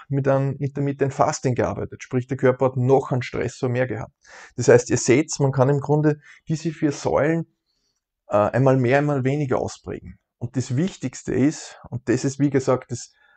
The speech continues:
abschließende Learning, das diese beiden Dinge betrifft,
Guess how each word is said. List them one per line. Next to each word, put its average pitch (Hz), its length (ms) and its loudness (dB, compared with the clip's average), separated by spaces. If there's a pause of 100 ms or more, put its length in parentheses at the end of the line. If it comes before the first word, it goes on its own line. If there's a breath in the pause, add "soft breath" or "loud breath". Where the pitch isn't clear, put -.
(120 soft breath)
abschließende 143 640 -2
Learning, 131 380 0
das 123 200 -8
diese 175 240 -2
beiden 131 560 0 (320 soft breath)
Dinge 147 220 2
betrifft, 131 520 0